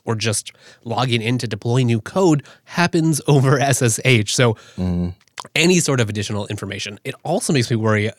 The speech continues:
Speaker 1: about, you know, there's probably a number of other devices or security equipment out there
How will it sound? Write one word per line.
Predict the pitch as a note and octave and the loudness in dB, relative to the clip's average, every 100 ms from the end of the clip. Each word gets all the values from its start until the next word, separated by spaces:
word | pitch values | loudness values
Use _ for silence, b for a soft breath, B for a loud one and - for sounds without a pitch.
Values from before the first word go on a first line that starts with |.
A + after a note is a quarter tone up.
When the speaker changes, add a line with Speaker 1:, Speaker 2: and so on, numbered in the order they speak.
| - | -6
Speaker 1:
about, | A2 G#2+ G#2+ | -2 -2 -2
you | |
know, | A#2 | -2
there's | G#2+ | -2
probably | - A2+ C3 A#2+ | -4 -2 0 0
a | |
number | A2 A#2+ C#3 B2 | 0 -2 0 0
of | |
other | A#2 A#2+ | 0 0
devices | A2+ G#2 B2 C3+ C3 A#2 | -2 0 0 0 -2 -4
or | |
security | G#2 G#2+ - D3 C#3+ | -6 -8 -6 -4 -4
equipment | C3+ D#3 C3+ B2+ | -4 -4 -4 -2
out | B2 B2 | -4 -2
there | C3 | -2